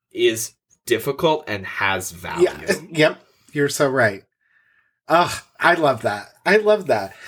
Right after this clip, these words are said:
Speaker 2: That's such a, that's such a beautiful, you know, kind of outlook of, like, why do we just love these stuff? Like, why is this so entertaining to us? And I think that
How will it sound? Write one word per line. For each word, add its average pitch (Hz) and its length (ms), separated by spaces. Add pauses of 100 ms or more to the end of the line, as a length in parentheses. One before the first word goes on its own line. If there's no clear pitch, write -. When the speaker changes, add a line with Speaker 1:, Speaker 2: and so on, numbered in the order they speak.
(240)
Speaker 2:
That's 185 220
such 190 200
a, 190 120
that's 156 720
such 165 220
a 165 60
beautiful, 131 880
you 123 180
know, 107 260
kind 117 280
of 110 200 (120)
outlook 117 420
of, 110 180
like, 104 300 (540)
why 139 540
do 139 200
we 123 160
just 117 340
love 110 260
these - 200
stuff? - 320
Like, 135 180
why 139 260
is 139 280
this 101 200
so 104 320
entertaining 98 720
to 87 240
us? - 380
And 107 340 (120)
I 117 160
think 113 300
that 98 360